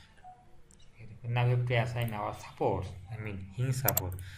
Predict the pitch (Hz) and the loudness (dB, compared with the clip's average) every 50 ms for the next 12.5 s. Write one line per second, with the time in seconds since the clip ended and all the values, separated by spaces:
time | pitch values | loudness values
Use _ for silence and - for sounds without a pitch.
0 | - - - - - - - - - - - 147 143 143 143 - 175 185 175 165 | -14 -16 -16 -16 -16 -16 -18 -20 -18 -8 -4 -4 -2 -2 -2 -2 4 6 8 8
1 | 147 - 151 143 143 131 139 139 135 135 135 131 120 120 120 - 98 92 - - | 8 6 6 4 6 8 8 8 10 8 6 6 4 2 2 0 0 0 0 -2
2 | 92 92 95 98 95 - - 120 117 107 92 92 92 90 90 - - - - - | 0 0 0 0 -2 -2 0 2 2 2 4 2 2 2 0 0 -2 -6 -8 -12
3 | - - - - - - - - - - - - - - - - - - - - | -14 -16 -18 -20 -20 -20 -20 -20 -20 -20 -20 -20 -20 -20 -20 -20 -20 -20 -20 -20
4 | - - - - - - - - - 554 277 269 277 277 269 277 359 370 - - | -18 -20 -20 -20 -20 -6 -4 -2 -2 -2 -2 -4 -6 -8 -8 -10 -10 -12 -10 -8
5 | 151 - - - - 139 139 139 139 135 135 127 123 123 123 127 127 131 131 135 | -8 -8 -8 -6 -6 -6 -6 -4 -6 -4 -2 0 2 2 6 8 8 8 8 6
6 | 139 131 - - - - 139 127 127 120 117 117 127 135 127 - 139 - - - | 2 0 -6 -8 -10 -10 -10 -8 -6 -6 -4 -4 -4 -4 -6 -6 -8 -10 -12 -14
7 | - - 127 120 117 117 117 113 113 113 110 110 113 123 123 - - - - - | -14 -10 -6 -4 -4 -4 -2 -4 -4 -4 -6 -6 -8 -10 -10 -12 -16 -8 -4 -2
8 | - - - - 117 110 107 - - - 113 104 98 131 156 175 139 110 104 107 | -2 -2 -2 -4 -4 -4 -4 -4 -2 0 0 0 2 0 0 0 0 0 0 -2
9 | 107 107 - - 123 113 - - - 98 - - - - - - - - - - | -2 -2 0 0 0 2 2 0 -2 0 2 2 2 2 0 -2 -6 -12 -12 -14
10 | - - - - - - - - - - - - - - - - - - - - | -16 -16 -16 -16 -16 -16 -16 -16 -16 -16 -14 -14 -16 -16 -16 -18 -20 -20 -20 -20
11 | - - - - 147 139 160 151 135 135 - - - - 143 135 131 127 127 120 | -20 -12 -6 -2 0 2 4 2 2 0 -2 -6 -4 0 2 4 6 6 6 6
12 | 120 143 160 175 190 196 - - - | 6 6 6 6 4 2 0 -2 -4